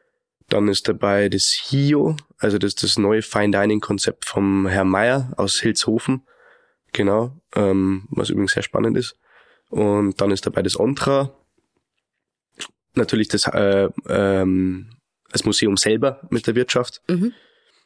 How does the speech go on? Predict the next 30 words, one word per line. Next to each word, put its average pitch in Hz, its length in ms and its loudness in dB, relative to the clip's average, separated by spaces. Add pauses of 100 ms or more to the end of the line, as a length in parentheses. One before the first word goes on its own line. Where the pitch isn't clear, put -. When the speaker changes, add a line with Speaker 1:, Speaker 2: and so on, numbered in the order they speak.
(220)
Speaker 1:
Der, 98 260 2
der 98 120 0
Michael 98 280 2
Hamm. 113 200 0 (400)
Und 101 320 0
dann 101 140 2
haben 98 100 0
wir 101 60 2
noch 101 120 -2
dabei, 98 560 -2 (1080)
das - 120 -8
weiß 101 120 0
ich 101 120 -4
gar - 120 -2
nicht. 95 240 -6
Speaker 2:
Der - 120 0
Speaker 1:
Ja. - 40 -2
Speaker 2:
Eisvogel 180 420 -2
müsste 202 280 -2
noch 117 60 0
Speaker 1:
Der 120 120 0
Eisvogel, 131 280 0
Speaker 2:
dabei 117 80 2
Speaker 1:
genau, 120 80 4
Speaker 2:
sein, 139 100 4
Speaker 1:
der 131 80 0
Basti 98 240 0
Speaker 2:
genau. 110 100 2
Speaker 1:
Obendorfer, 135 580 0
ein 104 200 -4